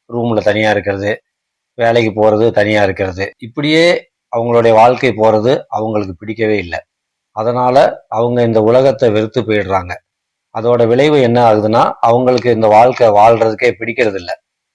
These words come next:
அதனால அவங்கள்ட்ட எல்லாம் கேளுங்க, அவங்களே சொல்லுவாங்க, "ஒரு மிஞ்சி போனா ஒரு அஞ்சு வருஷம் உயிரோடு இருப்பேன், அவ்வளவுதான்" அப்படின்னு சொல்லுவாங்க.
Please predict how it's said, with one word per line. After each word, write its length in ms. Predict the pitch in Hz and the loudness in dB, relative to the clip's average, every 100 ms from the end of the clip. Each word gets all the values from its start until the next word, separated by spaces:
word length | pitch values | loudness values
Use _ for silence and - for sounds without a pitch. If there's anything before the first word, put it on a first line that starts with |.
| _ _ _ _ | _ _ _ _
அதனால 500 | 104 110 151 135 123 | -8 -4 0 2 2
அவங்கள்ட்ட 200 | 120 113 | 2 2
எல்லாம் 260 | 123 127 | 2 0
கேளுங்க, 520 | 117 117 113 120 147 - | 0 0 2 0 0 -2
அவங்களே 320 | 117 113 120 | -4 -2 0
சொல்லுவாங்க, 640 | 120 107 104 101 95 - _ _ _ _ _ - | 0 -2 0 0 -2 -12 _ _ _ _ _ -14
"ஒரு 160 | 113 | -8
மிஞ்சி 300 | 113 123 127 | -6 -4 -4
போனா 260 | 117 123 135 | -2 2 4
ஒரு 140 | 120 | 4
அஞ்சு 260 | 107 107 107 | 4 2 0
வருஷம் 260 | 104 101 | -2 0
உயிரோடு 300 | 120 107 107 | -2 2 2
இருப்பேன், 320 | 98 90 - - _ | 2 -6 -10 -12 _
அவ்வளவுதான்" 640 | - 104 104 95 95 87 _ | -4 0 0 -2 -6 -10 _
அப்படின்னு 260 | 104 101 104 | -16 -12 -12
சொல்லுவாங்க. 540 | 92 95 87 85 80 | -12 -10 -8 -8 -10